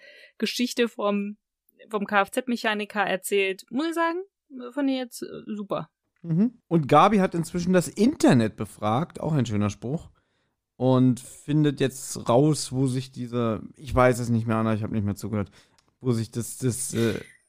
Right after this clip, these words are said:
Speaker 2: anhand irgendwie der Hinweise von Tim oder so, wo sich das befindet, oder? Ich weiß
Speaker 1: Ja,
Speaker 2: es nicht.
Speaker 1: sie hat herausgefunden,
Speaker 2: Also,
Speaker 1: wo,
Speaker 2: ist
Speaker 1: wo die K F Z, diese alte, ehemalige K-F-Z-Werkstatt ist.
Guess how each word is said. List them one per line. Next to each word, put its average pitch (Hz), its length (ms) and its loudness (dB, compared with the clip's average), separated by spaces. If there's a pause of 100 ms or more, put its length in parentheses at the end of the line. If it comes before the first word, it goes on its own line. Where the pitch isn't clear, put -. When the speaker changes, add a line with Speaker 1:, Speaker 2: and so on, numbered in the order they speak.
(340)
Speaker 2:
anhand 131 460 2
irgendwie 139 280 2
der 131 240 4 (100)
Hinweise 127 480 2
von 117 200 -6
Tim 123 180 2
oder 123 120 2
so, 113 120 -2
wo 113 80 -2
sich 107 160 -6
das 104 140 -16
befindet, 98 480 -6
oder? 120 340 -4 (240)
Ich 120 140 -20
weiß 98 160 -4
Speaker 1:
Ja, 175 100 -2
Speaker 2:
es - 80 -16
nicht. 175 100 -20
Speaker 1:
sie 185 80 2
hat 196 100 2
herausgefunden, 170 580 -2
Speaker 2:
Also, 131 100 -6
Speaker 1:
wo, 160 220 -8
Speaker 2:
ist 123 180 -4
Speaker 1:
wo 156 60 -10
die 151 280 -12 (260)
K 160 180 -2
F - 80 -10
Z, 165 180 -8 (220)
diese 165 360 -8
alte, 185 580 2
ehemalige 170 580 -2
K-F-Z-Werkstatt - 1000 -6
ist. - 320 -6